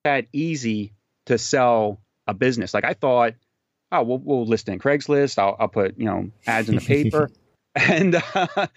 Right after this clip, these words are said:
Speaker 1: <laughs> people would come and I talked to them. I'd show them books and numbers, that it was profitable, that it was making money. And, uh, and then we'd, like, talk about price and they'd be like, "Eh, I just don't, eh." So what I, I couldn't find anybody to buy it outright. Like, I was trying to sell the name,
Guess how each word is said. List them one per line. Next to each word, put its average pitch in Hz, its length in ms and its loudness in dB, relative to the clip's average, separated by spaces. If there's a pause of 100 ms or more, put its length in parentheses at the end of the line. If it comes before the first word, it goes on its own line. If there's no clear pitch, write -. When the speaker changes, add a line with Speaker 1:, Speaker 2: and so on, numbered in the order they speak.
(120)
Speaker 1:
<laughs> - 220 -20
people 196 220 0
would 165 100 -2
come 180 240 0
and 123 100 0
I 101 40 -6
talked 156 300 -2
to 175 60 -6
them. 160 100 -2
I'd 113 120 -4
show 131 160 0
them 110 120 -4
books 156 300 -2
and 117 120 -2
numbers, 151 320 2
that 104 100 0
it - 20 -4
was 92 120 -6
profitable, 156 480 -2
that 113 100 2
it 107 60 0
was 95 100 -8
making 135 260 0
money. 156 420 2 (440)
And, 117 380 2
uh, 117 320 2 (500)
and 127 160 -2
then 123 140 2
we'd, 120 240 -2
like, 110 180 2
talk 135 200 0
about 117 200 0
price 160 400 2
and 135 100 0
they'd 135 120 -2
be 139 60 -4
like, 135 200 0 (240)
"Eh, 147 400 -4
I 135 60 -2
just 117 220 -10
don't, 104 280 0 (220)
eh." 131 400 2 (500)
So 147 220 2
what 139 200 2
I, 139 120 2 (500)
I 135 100 0
couldn't 196 260 -2
find 156 260 0
anybody 131 560 0
to 120 140 -4
buy 113 260 0
it 110 180 0
outright. 113 400 0
Like, 113 120 0
I 127 80 4
was 120 100 0
trying 127 200 -2
to 113 60 -4
sell 117 220 0
the 104 80 -2
name, 131 500 2